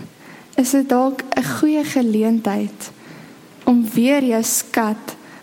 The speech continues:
wat jy dalk ergens diep begrawe het, te ontdek,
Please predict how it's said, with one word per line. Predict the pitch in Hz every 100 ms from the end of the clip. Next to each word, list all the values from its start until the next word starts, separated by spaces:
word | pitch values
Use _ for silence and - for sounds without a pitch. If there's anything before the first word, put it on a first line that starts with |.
| -
wat | 254
jy | 269
dalk | 247 233 254 262 - - - - -
ergens | 277 285 277 269 254 220 -
diep | 285 311 269 277
begrawe | 233 170 175 277 277 269 233
het, | 214 214 - - - - -
te | 233
ontdek, | 240 226 226 220 220 - -